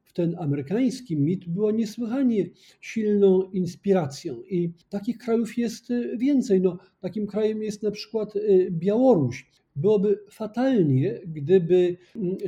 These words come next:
takim autokratom jak Putin czy Erdoğan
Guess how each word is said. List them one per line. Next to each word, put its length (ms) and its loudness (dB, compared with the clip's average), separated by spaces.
takim 540 -4
autokratom 1080 -4
jak 380 -6
Putin 480 -2
czy 180 -6
Erdoğan 580 -4